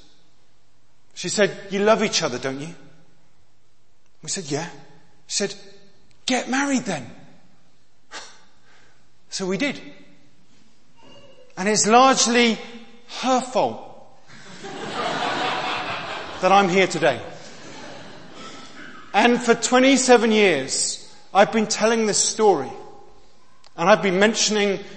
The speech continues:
this amazing woman's la-, this lady's name.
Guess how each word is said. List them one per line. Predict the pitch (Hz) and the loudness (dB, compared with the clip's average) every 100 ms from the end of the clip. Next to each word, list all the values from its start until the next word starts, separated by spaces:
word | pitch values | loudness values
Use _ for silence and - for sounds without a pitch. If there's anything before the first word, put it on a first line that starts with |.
| - | -16
this | - - | -6 -6
amazing | 185 202 233 226 202 190 | -4 -2 -2 0 -2 -2
woman's | 185 175 170 143 | -2 -2 -2 -2
la-, | 151 147 143 | -2 -2 -4
this | 160 165 - 196 | -2 0 0 -6
lady's | 214 208 190 170 147 | -2 4 6 6 -2
name. | 151 135 | -4 -6